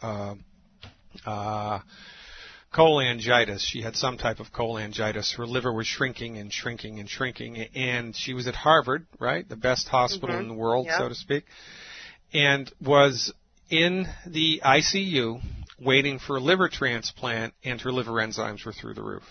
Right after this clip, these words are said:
Speaker 1: right? She'd had multiple operations. Um, sclerosing cholangitis was the diagnosis.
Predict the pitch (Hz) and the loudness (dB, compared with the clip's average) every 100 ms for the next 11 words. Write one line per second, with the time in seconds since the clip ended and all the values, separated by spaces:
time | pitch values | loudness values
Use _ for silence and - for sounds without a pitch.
0 | - 110 104 - 156 139 135 120 131 135 | -12 -10 -8 -6 -4 0 -2 0 0 0
1 | 131 - 123 110 110 117 104 - - - | -2 -4 0 0 -2 -6 -6 -10 -16 -20
2 | - - - - - - - - 135 127 | -20 -20 -20 -18 -18 -18 -18 -2 -2 0
3 | - - 147 151 170 - 147 120 127 120 | -2 0 6 8 8 4 -2 0 -2 -2
4 | 110 107 107 104 104 - 113 107 - 104 | -4 -6 -4 -6 -6 -10 -10 -12 -10 -8
5 | 104 104 104 104 139 - | -8 -8 -12 -12 -14 -16